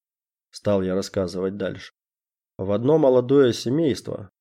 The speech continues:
буквально со дня их венчания, стали приходить анонимные письма. В одних, адресованных молодой супруге, говорилось, что ее муж – самый что ни на есть первейший ловелас и волокита за юбками,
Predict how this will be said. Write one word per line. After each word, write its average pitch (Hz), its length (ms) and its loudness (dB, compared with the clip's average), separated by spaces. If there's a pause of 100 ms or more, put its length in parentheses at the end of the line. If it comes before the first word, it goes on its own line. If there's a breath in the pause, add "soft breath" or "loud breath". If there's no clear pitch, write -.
буквально 107 520 2
со - 160 -4
дня 107 260 0
их - 120 -8
венчания, 98 640 -2
стали 110 360 -2
приходить 104 540 -6
анонимные 104 640 -2
письма. 104 480 -8 (640)
В 98 140 -2
одних, 131 540 0 (360)
адресованных 101 800 0
молодой 101 420 0
супруге, 95 600 -8 (360)
говорилось, 113 680 2
что - 240 -6
ее 127 380 2
муж – 139 540 -2
самый 139 460 2
что 113 200 -4
ни 104 140 -2
на 98 80 -2
есть 120 480 -2
первейший 101 600 -2
ловелас 95 640 -2
и 127 100 -2
волокита 104 600 -2
за 98 100 -4
юбками, 113 540 -8